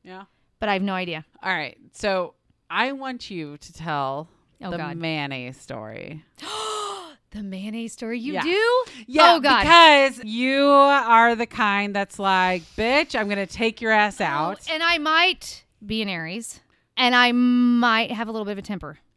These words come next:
Speaker 1: I do not believe in any of that astrological bullshit, but I'm there
Speaker 2: But I
Speaker 1: for you.
Speaker 2: totally, yeah,
Speaker 1: <laughs>
Speaker 2: like, I completely might react and then later be like, "Mm, that wasn't such a good choice."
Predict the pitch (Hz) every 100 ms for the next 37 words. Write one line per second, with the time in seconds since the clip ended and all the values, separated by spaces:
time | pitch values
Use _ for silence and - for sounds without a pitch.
0 | - 165 151 151 143 139 143 135 135 135
1 | 131 127 123 - 139 - 131 135 139 135
2 | 143 - 285 294 160 156 165 165 262 254
3 | 262 190 240 262 269 269 262 262 185 214
4 | 202 - 226 226 220 226 233 233 233 226
5 | - 240 240 214 214 208 196 185 _ _
6 | - - - _ 220 226 240 220 240 220
7 | 233 233 226 214 202 196 196 185 - 214
8 | 190 185 170 165 170 175 _ _ 196 175
9 | 175 160 160 165 156 151 - - - -